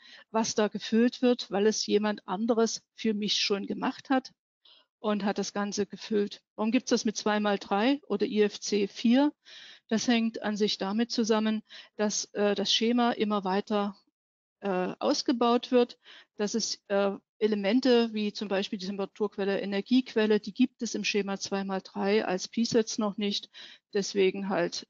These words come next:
äh, auch noch beide Möglichkeiten in der Datenbank enthalten, je nachdem, wie Sie das Ganze exportieren möchten. Ja, das kann ich dann auch drüber nehmen.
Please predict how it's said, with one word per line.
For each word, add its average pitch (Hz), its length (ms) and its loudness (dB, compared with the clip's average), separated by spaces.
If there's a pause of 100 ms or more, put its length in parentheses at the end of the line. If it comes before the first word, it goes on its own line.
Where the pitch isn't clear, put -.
(100)
äh, 175 280 0
auch 180 280 -2
noch 180 160 -4
beide 185 340 0
Möglichkeiten 190 840 -4
in 196 200 -8
der 202 160 -4
Datenbank 196 640 -8
enthalten, 190 560 -2
je 202 160 0
nachdem, 196 420 -2 (400)
wie 240 140 6
Sie 240 160 6
das 214 240 0
Ganze 196 460 0 (480)
exportieren 208 1000 0 (300)
möchten. 208 480 -4 (160)
Ja, 247 100 -2
das 254 80 0
kann 196 140 -2
ich 196 100 -4
dann 180 160 -2
auch 180 140 -4
drüber 240 260 0
nehmen. 220 300 2